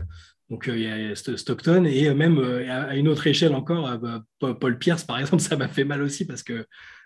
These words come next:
alors lui, c'est plus, euh, alors, a-, avant l'épisode des strips, euh, des stripteaseuses et machin où il se filme avant de se faire virer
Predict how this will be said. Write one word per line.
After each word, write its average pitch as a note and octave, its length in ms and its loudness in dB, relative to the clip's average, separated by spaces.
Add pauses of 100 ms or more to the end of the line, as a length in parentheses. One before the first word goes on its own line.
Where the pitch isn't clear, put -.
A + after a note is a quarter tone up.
alors A#2+ 160 2
lui, E3+ 120 8
c'est E3 160 8
plus, E3+ 300 6
euh, C3+ 280 4 (440)
alors, C3 240 -4
a-, F#3+ 280 -2
avant F3 200 6
l'épisode F3+ 460 8
des D#3 120 8
strips, F#3+ 360 4
euh, D3 120 6
des C#3 120 2
stripteaseuses D#3 600 2
et D#3 60 2
machin D3 300 0
où D3 80 2
il D3 60 2
se D3 80 -4
filme E3+ 180 0
avant C3+ 160 -4
de - 80 -8
se C#3+ 80 -2
faire C#3 180 -4
virer F3+ 380 0